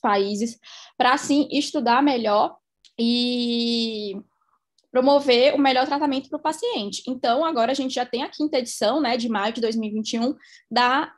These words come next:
classificação da Organização Mundial de Saúde. Aí vou, vou falar brevemente um pouco sobre cada tumor. Os cânceres aqui no Brasil, câncer e tumor benigno são de notificação compulsória, então tem que,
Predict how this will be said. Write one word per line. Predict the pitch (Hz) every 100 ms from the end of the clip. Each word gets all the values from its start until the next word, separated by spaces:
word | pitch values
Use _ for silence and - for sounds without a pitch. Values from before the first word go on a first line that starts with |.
| -
classificação | 262 269 - 277 285 262 262 277
da | 233 233
Organização | 254 262 262 269 277
Mundial | 262 269 262 254
de | 254
Saúde. | - 349 359 - - - _ _ _ _ _ _ _ _ - _ _ _ _ _ _ _ _
Aí | -
vou, | 233 285
vou | 285 294 294 _
falar | 320 285 285
brevemente | 254 254 247 247 247 285 381
um | 269
pouco | 240 233 -
sobre | 226 247
cada | 226 214
tumor. | 220 226 220 320 - -
Os | 285 -
cânceres | - 285 359 - 247
aqui | 233 233
no | 277
Brasil, | 247 214 202 254 294
câncer | 277 302 - 311
e |
tumor | 302 262 233
benigno | 240 240 247 277
são | - 277
de | 339 320
notificação | 294 - - 254 247 233
compulsória, | 240 233 233 - 196 208 240 254
então | 240 233 226
tem | 233 269
que, | 294